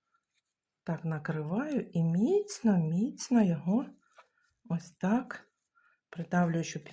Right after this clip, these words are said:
він... Надрукувався гарно. Міцно-міцно, так долонькою його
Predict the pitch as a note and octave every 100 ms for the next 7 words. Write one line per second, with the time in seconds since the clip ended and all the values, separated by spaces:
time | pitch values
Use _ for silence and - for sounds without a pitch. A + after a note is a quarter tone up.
0 | G#3+ D4 - - _ _ _ _ _ _
1 | _ - F3 G3+ B3 G3+ G#3 - G#3 E3+
2 | D#3+ D#3 D3+ - D#3+ C3+ D#3+ D#3 D#3 D#3
3 | D#3+ - - D#3+ G3 F#4 - - C#4 G#3
4 | E3+ - E3 D#3 G#3+ D4 G3+ D#3+ D3+ E3+
5 | A#3+ A#3+ B3+ G#3 D#3 E3